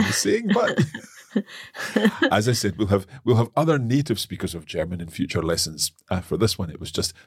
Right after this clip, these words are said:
Sabine and Chris, otherwise Andrea and Mark. Now, we're not going to go through this in detail in this episode. What we'll do is go through the, the detail of this in our bonus episode. But for now, Andrea, can you give us a, a quick summary of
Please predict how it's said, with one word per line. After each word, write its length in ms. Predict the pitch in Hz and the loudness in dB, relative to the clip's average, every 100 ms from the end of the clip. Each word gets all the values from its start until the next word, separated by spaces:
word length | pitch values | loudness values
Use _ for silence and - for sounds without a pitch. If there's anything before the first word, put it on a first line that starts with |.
| - | -6
Sabine 360 | 95 90 139 | -2 2 4
and 300 | 143 - 90 | 2 0 -4
Chris, 320 | - 143 127 - | -2 0 0 -2
otherwise 420 | 95 87 82 80 | -2 0 -2 -6
Andrea 460 | - 80 85 82 80 | -8 -12 -10 -10 -8
and 240 | 82 80 | -12 -12
Mark. 380 | 80 82 85 - _ - - _ _ - | -8 -6 -6 -10 _ -20 -20 _ _ 2
Now, 100 | 127 | 4
we're 140 | 143 147 | 4 2
not 200 | 175 - | 2 -2
going 140 | 208 | -4
to 80 | 202 | -2
go 100 | 175 | -4
through 220 | 160 170 | -4 -6
this 180 | 143 - | -4 -2
in 260 | 113 98 - | -4 -4 -10
detail 560 | 117 139 - - - - | -10 -6 -6 -6 -12 -10
in 200 | 87 90 | -6 -4
this 200 | 87 - | -2 -4
episode. 420 | 65 - - - | -4 -4 -6 0
What 120 | 143 143 | 2 4
we'll 100 | 139 | 2
do 260 | 117 117 80 | 2 -2 -4
is 120 | 87 | -4
go 120 | 101 | -8
through 220 | - 104 | -4 -2
the, 200 | 87 87 | -2 -4
the 120 | 73 - | -4 -8
detail 480 | - 104 - 80 | -6 -6 -4 -4
of 80 | 69 | -6
this 180 | - - | -6 -6
in 180 | - 85 | -6 -6
our 120 | 73 | -8
bonus 420 | 76 113 147 - | -2 0 0 -2
episode. 540 | - - 65 - 50 - - - _ - - | -4 -6 -4 -4 -6 -12 -20 -20 _ -12 0
But 220 | 131 - | 0 0
for 160 | - | -4
now, 400 | 127 143 220 170 - | -4 0 0 0 -2
Andrea, 400 | - 101 98 80 | -4 -2 0 0
can 120 | - | 0
you 80 | 170 | -2
give 140 | 208 240 | -2 -2
us 100 | - | -2
a, 140 | 107 - | -2 -2
a 80 | 123 | -2
quick 300 | - - - | 0 0 0
summary 500 | - 120 110 76 76 | 0 2 2 2 -4
of 140 | 71 | -6